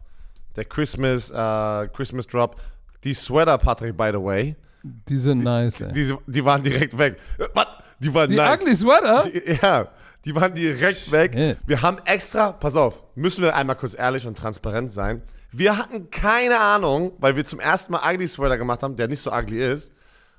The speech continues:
Speaker 1: wie viele wir machen. Deswegen haben wir in Anführungsstrichen weniger gemacht als für die an-, äh, von den anderen Sachen, was wir normalerweise machen, weil wir nicht wussten, was Sache ist. Auf einmal,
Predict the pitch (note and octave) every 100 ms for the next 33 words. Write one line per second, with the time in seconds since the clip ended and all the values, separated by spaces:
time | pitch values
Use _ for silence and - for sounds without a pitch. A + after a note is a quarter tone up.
0 | - D3 - F3 D#3 C#3 C3+ D#3+ C3 C#3+
1 | - - E3+ F#3 F#3+ G#3+ F#3+ G3 G3+ -
2 | _ _ _ _ D3 D3 F#3+ F3+ E3+ D#3+
3 | D3+ D3 C#3 D#3+ F#3 E3 D#3 D3+ E3 C#3+
4 | D3+ - B2 D3+ D3 D3 - C3+ C3 D3+
5 | C#3+ C3 E3 C3 A#2+ A#2 G#2+ A2 G#2+ G#2+
6 | G#2+ G#2 G#2+ G#2+ A2 C#3 - - - D#3+
7 | F3+ G#3 G3+ G3 - - E3 C#3+ A2 B2
8 | A2 F2 - F#3+ G3+ G#3 F3 F#3+